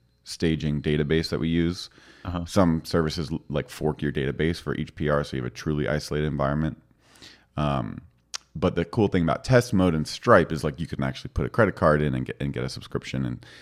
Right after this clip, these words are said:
Speaker 1: and the way s-, our setup works is, like, you know, Stripe fires a webhook that we have a serverless endpoint that listens to in order to grant the user access to our pro videos on our side. So, like, there's a lot of moving pieces there,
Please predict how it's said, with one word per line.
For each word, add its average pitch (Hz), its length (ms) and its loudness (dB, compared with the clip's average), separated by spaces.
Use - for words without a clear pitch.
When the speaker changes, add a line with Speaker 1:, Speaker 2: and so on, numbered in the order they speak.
Speaker 1:
and 85 160 2
the 76 60 0
way 73 260 0
s-, - 200 -12
our 71 180 0
setup 76 340 -2
works 67 320 -4
is, 64 140 -14
like, 69 380 -8
you 98 100 2
know, 67 180 0
Stripe 73 360 -2
fires 76 320 0
a 92 40 -4
webhook 104 440 2
that 82 120 -2
we 85 120 -4
have 71 280 -2
a 69 180 -2
serverless 85 540 -2
endpoint 101 460 -2
that - 140 -4
listens 82 420 -4
to 78 420 -4
in 80 140 -2
order 73 280 -4
to 65 280 -8
grant - 360 -6
the 73 100 -6
user 67 520 -6
access 69 440 -4
to - 300 -8
our 67 80 -2
pro 71 260 -2
videos 53 460 -8
on 67 100 -6
our 60 140 -4
side. - 320 -8
So, 117 160 4
like, 107 180 4
there's 110 200 4
a - 20 6
lot 90 100 10
of 87 60 4
moving 78 180 2
pieces 73 340 -4
there, 60 280 -4